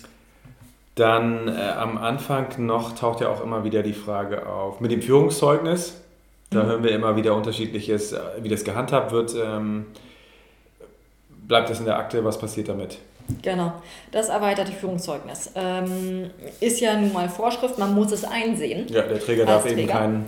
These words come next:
Speaker 1: anderen
Speaker 2: Genau.
Speaker 1: beschäftigen, ne, bei
Speaker 2: Genau,
Speaker 1: dem
Speaker 2: er
Speaker 1: Einträge
Speaker 2: darf
Speaker 1: vorliegen.
Speaker 2: niemand, bei dem einschlägige Einträge vorliegen.
Speaker 1: Genau.
Speaker 2: Ähm,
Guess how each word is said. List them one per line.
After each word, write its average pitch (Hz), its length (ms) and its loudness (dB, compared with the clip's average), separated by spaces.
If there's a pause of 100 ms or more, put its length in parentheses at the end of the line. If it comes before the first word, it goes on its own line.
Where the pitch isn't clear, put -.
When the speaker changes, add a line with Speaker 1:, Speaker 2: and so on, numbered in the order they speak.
(100)
Speaker 1:
anderen 113 240 0
Speaker 2:
Genau. - 180 -6
Speaker 1:
beschäftigen, 113 460 2
ne, 151 220 4
bei - 60 -4
Speaker 2:
Genau, 107 160 4
Speaker 1:
dem 110 120 4
Speaker 2:
er 208 60 2
Speaker 1:
Einträge 208 260 6
Speaker 2:
darf 208 120 6
Speaker 1:
vorliegen. 208 260 4
Speaker 2:
niemand, 240 200 4 (540)
bei 202 80 2
dem 165 140 0
einschlägige 160 480 -2
Einträge - 320 -8
vorliegen. - 300 -12
Speaker 1:
Genau. 120 200 4 (480)
Speaker 2:
Ähm, 196 640 -2